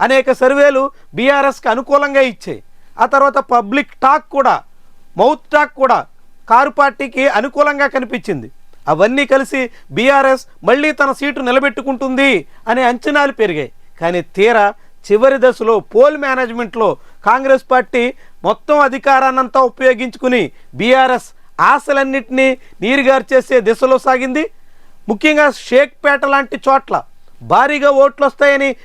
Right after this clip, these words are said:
బీఆర్ఎస్ ఆశలు పెట్టుకున్న ప్రాంతంలో పూర్తిగా చెక్ పెట్టేసింది. దాంతో ఇప్పుడు కాంగ్రెస్ ముందంజలో వచ్చేసింది. కాంగ్రెస్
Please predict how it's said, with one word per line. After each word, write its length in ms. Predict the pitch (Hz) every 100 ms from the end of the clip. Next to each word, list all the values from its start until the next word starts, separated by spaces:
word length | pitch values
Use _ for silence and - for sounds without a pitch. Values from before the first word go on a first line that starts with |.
| -
బీఆర్ఎస్ 500 | 147 262 285 277 254 - - - 165
ఆశలు 360 | 240 - 285
పెట్టుకున్న 420 | 277 269 254 269
ప్రాంతంలో 600 | 269 254 247 254 269 262 156 - - - -
పూర్తిగా 460 | 269 - 269 285 269 214 - - -
చెక్ 200 | 302 -
పెట్టేసింది. 520 | 247 - 165 - 117
దాంతో 320 | 127 208 233 240
ఇప్పుడు 300 | 240 240 208 202 - - -
కాంగ్రెస్ 420 | 240 269 254 - - - -
ముందంజలో 480 | 190 233 262 262 262
వచ్చేసింది. 520 | 262 262 269 262 262 277 - - -
కాంగ్రెస్ 400 | 202 254 269 262